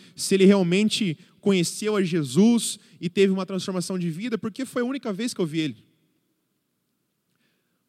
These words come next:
Mas a nossa missão a gente cumpriu. Nós poderíamos,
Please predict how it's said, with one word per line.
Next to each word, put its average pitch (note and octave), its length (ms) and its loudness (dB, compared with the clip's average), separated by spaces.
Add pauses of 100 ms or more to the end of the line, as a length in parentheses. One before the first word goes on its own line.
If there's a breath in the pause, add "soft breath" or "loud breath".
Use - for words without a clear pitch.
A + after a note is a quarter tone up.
Mas F#3 160 -4
a G#3+ 40 -4
nossa A3+ 260 -4
missão A#3 400 -6
a A3+ 60 -2
gente G#3+ 200 -6
cumpriu. E3+ 460 -8 (640)
Nós G#3 160 0
poderíamos, G#3+ 960 0